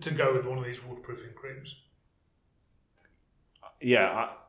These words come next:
Speaker 2: I, I don't have. I've got a pretty good overhang, I'd say, on my property, so they don't really get that wet.
Speaker 1: No, no, no, fine, fine. But I mean, if,
Speaker 2: But
Speaker 1: if
Speaker 2: I
Speaker 1: you're
Speaker 2: would
Speaker 1: looking
Speaker 2: recommend
Speaker 1: for a
Speaker 2: if
Speaker 1: cheap
Speaker 2: that's,
Speaker 1: option,
Speaker 2: if that's, yeah, if
Speaker 1: yeah,
Speaker 2: that's
Speaker 1: it's
Speaker 2: anything
Speaker 1: not
Speaker 2: you
Speaker 1: a
Speaker 2: can
Speaker 1: bad
Speaker 2: do,
Speaker 1: shout.
Speaker 2: then yeah, it's good.
Speaker 1: Next.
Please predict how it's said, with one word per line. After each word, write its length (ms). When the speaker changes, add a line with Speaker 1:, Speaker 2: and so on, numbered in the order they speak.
Speaker 2:
I, 60
I 40
don't 260
have. 260
I've 120
got 140
a 100
pretty 180
good 160
overhang, 480
I'd 140
say, 220
on 160
my 320
property, 340
so 380
they 100
don't 300
really 280
get 180
that 180
wet. 300
Speaker 1:
No, 60
no, 0
no, 40
fine, 400
fine. 260
But 100
I 80
mean, 120
if, 80
Speaker 2:
But 100
Speaker 1:
if 60
Speaker 2:
I 40
Speaker 1:
you're 80
Speaker 2:
would 100
Speaker 1:
looking 240
Speaker 2:
recommend 140
Speaker 1:
for 60
a 40
Speaker 2:
if 60
Speaker 1:
cheap 140
Speaker 2:
that's, 120
Speaker 1:
option, 280
Speaker 2:
if 60
that's, 300
yeah, 80
if 180
Speaker 1:
yeah, 40
Speaker 2:
that's 60
Speaker 1:
it's 100
Speaker 2:
anything 180
Speaker 1:
not 60
Speaker 2:
you 40
Speaker 1:
a 40
Speaker 2:
can 80
Speaker 1:
bad 40
Speaker 2:
do, 140
Speaker 1:
shout. 100
Speaker 2:
then 240
yeah, 80
it's 140
good. 220
Speaker 1:
Next. 440